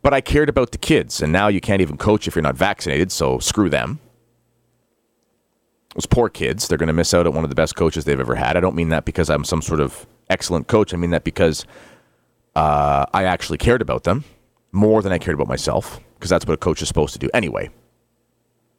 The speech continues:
Breaks my heart to know that that's, that's over because of bureaucracy, but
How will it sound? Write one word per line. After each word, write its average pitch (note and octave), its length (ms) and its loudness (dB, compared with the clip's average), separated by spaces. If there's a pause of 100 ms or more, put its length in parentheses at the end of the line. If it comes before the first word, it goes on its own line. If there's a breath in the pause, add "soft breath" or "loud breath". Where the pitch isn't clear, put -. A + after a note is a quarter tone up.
(840)
Breaks A2+ 220 0
my G2 80 0
heart E2 240 -2
to - 80 -10
know D2+ 120 -2
that D2 120 -2
that's, - 420 -4
that's D2+ 220 -2
over C#2+ 240 -2
because D2 320 -4
of B1+ 120 -4
bureaucracy, C2+ 520 -2
but E2 240 -2